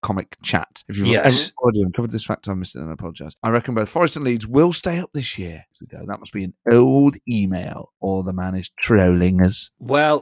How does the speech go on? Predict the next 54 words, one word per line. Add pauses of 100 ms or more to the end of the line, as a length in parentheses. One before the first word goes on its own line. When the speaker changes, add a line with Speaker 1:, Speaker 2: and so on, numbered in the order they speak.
Speaker 2:
do
you
know
what
I
took
from
that
is
that
when
you
said,
"I've
been
listening
to
the
podcast
while
walking
the
dog,"
do
you
know
what
I
thought? (320)
Speaker 1:
Hmm. (520)
Speaker 2:
Alibi. (180)
Speaker 1:
Ooh, (180)
Speaker 2:
I
Speaker 1:
go
Speaker 2:
thought
Speaker 1:
on.
Speaker 2:
he
wants
us
to
read
that
out (240)
so
that (160)
he
can
say
to
his
missus,
"No,
no,
look,